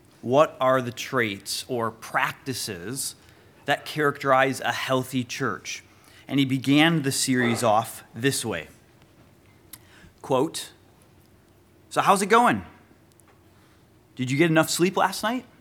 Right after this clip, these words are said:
Did you have any trouble finding a good parking place this morning? Were the doors clearly marked? Did the people welcome you as you came in?" Did the building seem nice and neat? I wonder, did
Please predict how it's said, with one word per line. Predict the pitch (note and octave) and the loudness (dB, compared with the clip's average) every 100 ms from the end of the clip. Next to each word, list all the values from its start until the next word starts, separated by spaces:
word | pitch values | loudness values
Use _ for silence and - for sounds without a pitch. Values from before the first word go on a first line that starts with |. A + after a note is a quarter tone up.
| _ _ _ _ _ _ _ - - | _ _ _ _ _ _ _ -20 -10
Did | B2+ | 0
you | D3+ | 2
have | E3+ | 4
any | E3 | 2
trouble | D3 F3 E3+ | 2 0 0
finding | - D#3+ F3 E3+ | 2 4 4 2
a | D3 | 2
good | E3 - | 2 2
parking | D3 D#3 F3+ E3+ | 0 2 0 0
place | F3 F3 F3 | 2 2 0
this | F3 - F3+ | -6 -6 -2
morning? | F3 F3 F3 - _ _ _ _ _ _ _ _ _ | -2 -2 -6 -12 _ _ _ _ _ _ _ _ _
Were | C#3 | -4
the | C3 | -2
doors | B2 B2+ D3+ D3+ - | 0 2 4 2 -2
clearly | - D#3 D3+ | -2 0 2
marked? | D3+ D3+ D3 - - - _ _ _ _ _ _ _ | 4 4 2 -8 -20 -20 _ _ _ _ _ _ _
Did | C#3+ | -6
the | B2 | -4
people | E3 F3+ D#3 | -2 4 4
welcome | A#2+ B2 C3 D#3 | 6 4 4 0
you | D#3 E3+ | 2 0
as | E3 | 0
you | |
came | E3+ F#3 F3 | -4 -4 -4
in?" | F3+ F#3+ - _ _ _ _ _ _ _ _ | -6 -10 -16 _ _ _ _ _ _ _ _
Did | - C#3+ | -4 -2
the | |
building | C3+ C3 C#3 D3 | 2 4 6 4
seem | C#3+ D#3+ C#3+ C3+ - - | 4 0 0 0 -8 -10
nice | A2 A#2+ C3 C3 C3 - | -2 0 2 0 -4 -6
and | G2 G#2 | -6 -4
neat? | B2 - - - - _ _ _ _ _ _ _ - | -4 -4 -10 -16 -18 _ _ _ _ _ _ _ -2
I | |
wonder, | C3 D#3+ D#3 C3+ | 2 4 4 4
did | C#3 C3 | 4 2